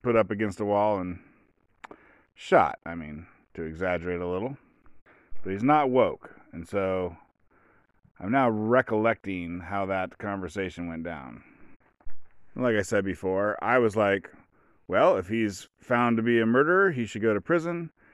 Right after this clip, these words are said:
And if it's found to be self-defense, then he should go free." And my buddy was like,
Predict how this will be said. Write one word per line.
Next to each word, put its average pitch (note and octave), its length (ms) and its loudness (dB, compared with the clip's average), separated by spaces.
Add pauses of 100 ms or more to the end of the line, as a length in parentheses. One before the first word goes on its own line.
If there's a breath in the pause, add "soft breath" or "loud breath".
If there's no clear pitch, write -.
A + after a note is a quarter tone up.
(300 soft breath)
And F#2+ 120 -4
if F#2 120 -4
it's G2+ 260 -4
found B2+ 320 2
to A2+ 60 0
be A#2+ 560 0
self-defense, C3+ 680 0
then B2+ 120 -4
he B2 100 0
should A#2 180 -4
go A#2+ 140 4
free." F#2 500 -4 (640 soft breath)
And F#2+ 100 -6
my G#2 120 0
buddy G#2+ 280 2
was G2+ 160 0
like, F#2+ 420 0